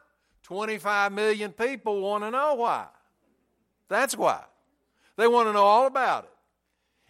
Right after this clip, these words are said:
And so, tragically, these kind of things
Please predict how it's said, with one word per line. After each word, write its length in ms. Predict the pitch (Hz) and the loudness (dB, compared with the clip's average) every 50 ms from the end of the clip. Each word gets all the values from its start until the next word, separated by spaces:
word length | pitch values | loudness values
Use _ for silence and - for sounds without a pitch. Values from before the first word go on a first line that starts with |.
| - | -10
And 160 | - 220 226 | -8 -8 -8
so, 480 | 214 - - 220 214 208 202 202 214 - _ _ _ _ _ _ _ _ _ _ _ _ | -8 -4 -4 -2 -2 -2 -2 -4 -8 -12 _ _ _ _ _ _ _ _ _ _ _ _
tragically, 960 | _ - 202 214 247 302 330 330 285 269 233 - - 127 113 95 90 101 139 _ _ _ _ _ _ _ _ _ _ _ _ _ _ - | _ -8 -4 -2 0 0 0 0 -2 -6 -12 -12 -12 -16 -18 -18 -18 -20 -20 _ _ _ _ _ _ _ _ _ _ _ _ _ _ -12
these 220 | 185 208 233 220 - | -10 -10 -10 -10 -10
kind 260 | - 220 214 202 180 | -8 -8 -6 -6 -6
of 60 | 156 | -8
things 420 | 139 170 165 160 165 180 185 - | -8 -10 -10 -10 -10 -12 -16 -20